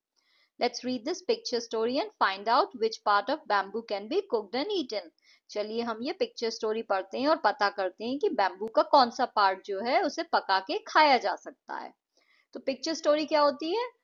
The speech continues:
हम लोग कॉमिक बुक्स पढ़ते हैं ना, जिसमें पिक्चर बनी होती है और उसके नीचे जो है डायलॉग्स लिखे होते हैं, उसे कहते हैं पिक्चर स्टोरी। तो ये जो है ये पिक्चर स्टोरी है।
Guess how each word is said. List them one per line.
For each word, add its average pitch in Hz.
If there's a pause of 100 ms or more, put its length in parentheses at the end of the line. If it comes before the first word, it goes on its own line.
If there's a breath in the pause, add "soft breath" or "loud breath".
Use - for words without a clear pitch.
(300)
हम 226
लोग 277
कॉमिक 262
बुक्स 302
पढ़ते 285
हैं 440
ना, 466
जिसमें 269
पिक्चर 254
बनी 247
होती 247
है 247
और 240
उसके 240
नीचे 233
जो 233
है 233
डायलॉग्स 214
लिखे 220
होते 208
हैं, 440
उसे -
कहते 196
हैं 359
पिक्चर -
स्टोरी। - (100)
तो 185
ये 185
जो 208
है 220
ये 240 (220)
पिक्चर 247
स्टोरी 170
है। -